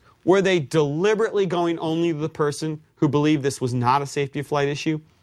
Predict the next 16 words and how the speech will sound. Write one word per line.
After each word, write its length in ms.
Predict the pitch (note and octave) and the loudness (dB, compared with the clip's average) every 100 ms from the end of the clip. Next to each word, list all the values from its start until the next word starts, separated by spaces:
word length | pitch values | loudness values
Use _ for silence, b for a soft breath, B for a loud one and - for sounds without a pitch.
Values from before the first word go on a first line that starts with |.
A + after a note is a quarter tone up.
| b b b | b b b
I 220 | - B3 | 0 2
don't 140 | C#4 A#3+ | 2 0
think 140 | A3 | 0
we 100 | F#3+ | 0
can 120 | F#3 | -2
say 340 | E3 - B3+ C4+ | -4 -4 -4 -2
that. 200 | D#3 - _ b b b - | -6 -10 _ b b b 0
This 200 | A#3+ B3 | 2 2
is 140 | A#3 | 0
the 80 | F#3 | 0
pernicious 600 | - F#3+ F3+ F3 - E3 - | 0 2 4 4 0 -6 -4
aspect 580 | G#3 A#3+ - - F2+ - | -4 -4 -2 -2 -2 -4
of 120 | B2 | -2
the 80 | A#2 | 0
confirmation 640 | - B2 A#2+ A#2 G2 G#2 | 2 2 2 0 -2 -4
bias. 400 | G2 E2+ C#2+ - | -4 -6 -6 -16